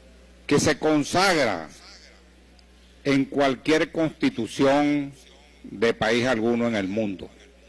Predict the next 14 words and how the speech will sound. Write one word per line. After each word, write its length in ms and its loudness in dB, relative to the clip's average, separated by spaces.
Es 100 4
una 320 4
enorme 460 2
oportunidad 720 0
para 180 0
los 160 2
venezolanos 1080 -2
y 80 -6
para 240 -2
los 140 -2
colombianos. 680 -2
Es 100 2
una 220 4
oportunidad 920 2